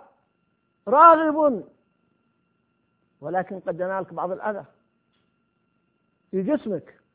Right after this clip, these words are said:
في مالك، في أهلك، فلا بد أن تصبر على الطاعة. مثلا الذي يتوضأ في الليلة الشاتية بماء بارد، هذا شديد،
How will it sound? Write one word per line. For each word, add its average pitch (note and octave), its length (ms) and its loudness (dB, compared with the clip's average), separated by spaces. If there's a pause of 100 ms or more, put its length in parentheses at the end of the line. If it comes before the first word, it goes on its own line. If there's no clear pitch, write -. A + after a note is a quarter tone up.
(540)
في F#3 120 -4
مالك، A3+ 640 -4 (540)
في G3 180 -2
أهلك، A#3+ 540 -4 (540)
فلا D#4 160 6
بد F4 220 0
أن D#4 160 2
تصبر A#3+ 300 -4
على G#3+ 120 -4
الطاعة. - 380 -18 (560)
مثلا D#4 420 6
الذي D#4 240 0
يتوضأ C#4 800 4
في B3 100 -8
الليلة C#4+ 480 0
الشاتية C#4+ 840 0 (340)
بماء D4 460 -2
بارد، D#4+ 400 8 (2000)
هذا G3+ 220 -12
شديد، A#3 500 -6